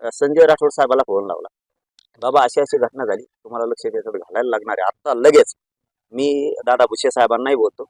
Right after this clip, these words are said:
आणि मुख्यमंत्री कार्यालयाला सुद्धा बोलतो, या कुटुंबाला आधार देणं गरजेचं आहे. तर, अ, संजय राठोड साहेबांनी, मंत्री महोदयांनी तातडीनं फोन लावलाय त्या कुटुंबाला. तिलाही जातो आणि आम्ही पूर्ण ताकदीनं मदत करतो. हे उभा करणं गरजेचं, सरकारनं हे मन जिंकणं गरजेचं.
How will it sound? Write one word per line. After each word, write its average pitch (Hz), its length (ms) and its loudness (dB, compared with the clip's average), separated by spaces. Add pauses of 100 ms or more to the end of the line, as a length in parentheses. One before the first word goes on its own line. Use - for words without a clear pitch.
(300)
आणि 156 120 -6
मुख्यमंत्री 170 400 -2
कार्यालयाला 175 420 6
सुद्धा 135 220 2
बोलतो, 113 220 2
या 165 280 6
कुटुंबाला 151 440 2
आधार 135 200 4
देणं 127 300 -2
गरजेचं 127 360 2
आहे. - 180 -20 (400)
तर, 160 200 -4
अ, 123 240 4 (220)
संजय 160 240 2
राठोड 165 260 2
साहेबांनी, 156 360 2
मंत्री 151 260 2
महोदयांनी 143 340 0
तातडीनं 214 580 4
फोन 139 240 2
लावलाय 113 320 2 (340)
त्या 127 120 -4
कुटुंबाला. 131 680 -4
तिलाही 165 400 0
जातो 185 360 2
आणि 139 180 -4
आम्ही 151 180 -2 (220)
पूर्ण 196 280 4
ताकदीनं 180 380 2
मदत 151 300 4
करतो. 113 220 -8 (360)
हे 240 340 8
उभा 185 160 8
करणं 160 360 4
गरजेचं, 131 320 2
सरकारनं 131 480 -2
हे 120 140 0
मन 139 240 2
जिंकणं 120 340 -8
गरजेचं. - 260 -8